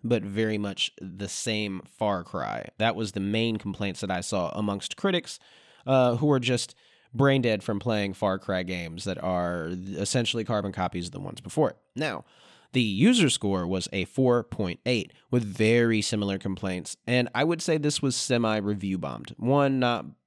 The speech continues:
not only because I'm sure the game is actually a good game, but many people felt as though it was a carbon copy, and also there was many translation issues. I see this a lot on Metacritic user scores. If you do not have a good translation to a major market,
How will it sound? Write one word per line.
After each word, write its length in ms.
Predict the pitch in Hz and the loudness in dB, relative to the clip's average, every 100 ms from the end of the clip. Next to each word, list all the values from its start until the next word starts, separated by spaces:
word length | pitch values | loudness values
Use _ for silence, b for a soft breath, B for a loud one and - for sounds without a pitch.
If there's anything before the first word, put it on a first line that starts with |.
| - | -4
not 160 | 127 | 0
only 240 | 127 123 120 | 2 2 0
because 580 | 117 - 117 104 98 - _ - | -2 0 2 2 0 -8 _ -6
I'm 240 | 113 117 | -2 0
sure 200 | - 143 | 2 2
the 80 | 165 | 2
game 220 | 120 113 | 0 0
is 100 | 98 | 0
actually 480 | 107 98 - 76 65 _ _ - | -2 -2 -6 -10 -14 _ _ -6
a 120 | 110 | -2
good 240 | 117 98 | 0 0
game, 460 | 95 117 113 95 92 b b | 0 2 2 -2 -6 b b
but 140 | 131 104 | -2 0
many 340 | 113 120 113 | 0 0 -2
people 360 | 104 117 107 104 | -2 -4 -4 -8
felt 320 | - 107 - | -4 -4 -4
as 180 | 101 95 | -8 -6
though 420 | 101 95 90 95 _ _ - | -4 -4 -6 -10 _ _ -4
it 120 | 120 | -2
was 160 | 110 104 | -2 -2
a 20 | |
carbon 320 | 113 104 104 | -2 0 -2
copy, 380 | 113 104 117 110 | -2 -2 -2 -2
and 140 | 131 135 | -4 -4
also 580 | 127 156 208 127 110 98 | 0 0 0 -2 -2 -4
there 160 | 104 117 | -4 -4
was 140 | 120 | -4
many 240 | 127 147 147 | -4 -6 -6
translation 640 | 139 123 113 120 - 104 | -4 -4 -4 -4 -4 -6
issues. 360 | 87 - - | -8 -12 -12
I 120 | - 104 | -4 -2
see 160 | 120 | 0
this 180 | 117 110 | 0 0
a 60 | 107 | 2
lot 340 | 107 104 - | 4 4 2
on 200 | 98 104 | -2 0
Metacritic 480 | 98 98 - 98 101 | 0 -4 -2 -2 2
user 260 | 147 135 123 | 2 4 0
scores. 400 | 139 127 120 - B B 117 B | 2 4 2 -2 B B -20 B
If 260 | 160 165 - b b | 2 2 2 b b
you 120 | 117 | 0
do 100 | 110 | 2
not 260 | 117 123 - | 4 4 2
have 460 | 110 120 113 104 - | 0 2 2 0 -2
a 140 | 107 | -2
good 220 | 95 107 104 | 0 -2 -2
translation 680 | 110 95 95 107 104 104 | -2 -2 -2 -2 0 -4
to 140 | - 95 | -2 -2
a 20 | |
major 280 | 92 90 95 | 0 -2 2
market, 380 | 131 127 117 | 2 2 -2